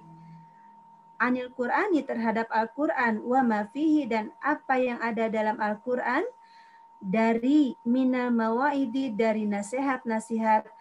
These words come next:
munsharifin mereka berpaling. Maka mengapa orang-orang musyrik itu berpaling dari Al-Qur'an dan apa nasihat yang ada di dalamnya? Ka'annahum, sebagaimana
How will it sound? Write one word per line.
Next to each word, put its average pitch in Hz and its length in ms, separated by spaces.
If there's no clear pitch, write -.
munsharifin 285 880
mereka 233 400
berpaling. 208 640
Maka 262 240
mengapa 330 720
orang-orang 254 560
musyrik 233 400
itu 214 640
berpaling 226 800
dari 208 640
Al-Qur'an 233 880
dan 277 320
apa 269 640
nasihat 220 560
yang 220 160
ada 208 240
di 254 80
dalamnya? 190 640
Ka'annahum, 247 640
sebagaimana 262 1120